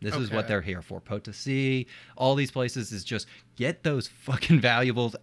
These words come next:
Speaker 1: out of the mines, into my hands, into Spain. I don't care.
Speaker 2: <laughs>
Speaker 1: That's what it is. Um, March first, fifteen seventy-nine, Drake sights the Concepcion off the coast of,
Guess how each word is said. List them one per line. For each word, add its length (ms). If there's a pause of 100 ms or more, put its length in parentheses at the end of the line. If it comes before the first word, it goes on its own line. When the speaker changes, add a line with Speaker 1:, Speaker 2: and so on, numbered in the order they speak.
Speaker 1:
out 160
of 60
the 120
mines, 680 (300)
into 220
my 160
hands, 360 (140)
into 240
Spain. 440 (640)
I 80
don't 160
care. 320 (360)
Speaker 2:
<laughs> 360
Speaker 1:
That's 220
what 160
it 120
is. 200 (320)
Um, 420 (280)
March 400
first, 300
fifteen 400
seventy-nine, 760 (260)
Drake 480 (100)
sights 540
the 100
Concepcion 880 (140)
off 320
the 100
coast 640 (440)
of, 380